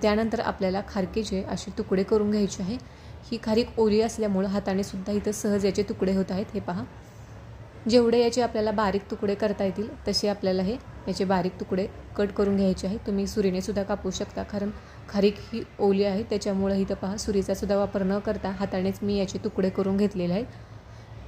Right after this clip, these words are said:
जेवढे बारीक करता येईल तेवढे तुकडे मी आता हाताने याचे करून घेतलेले आहेत. तुम्ही याच्यापेक्षा सुद्धा बारीक करून घेऊ शकता.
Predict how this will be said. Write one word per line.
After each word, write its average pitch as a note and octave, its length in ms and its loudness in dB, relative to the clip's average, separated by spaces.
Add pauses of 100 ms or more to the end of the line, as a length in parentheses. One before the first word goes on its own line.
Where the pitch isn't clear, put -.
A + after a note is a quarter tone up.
जेवढे B3 220 8
बारीक B3 240 4
करता A#3 260 0
येईल A3 140 0
तेवढे A3 200 4
तुकडे G#3+ 300 0
मी A3 140 -2
आता G3+ 220 -4
हाताने G3 440 0
याचे G3 180 -2
करून G3 280 0
घेतलेले F#3+ 400 0
आहेत. F#3 180 -2 (160)
तुम्ही G#3 200 2
याच्यापेक्षा G3 420 -2
सुद्धा - 200 -2
बारीक F#3+ 240 2
करून G3 260 0
घेऊ G3+ 140 4
शकता. G3+ 340 -6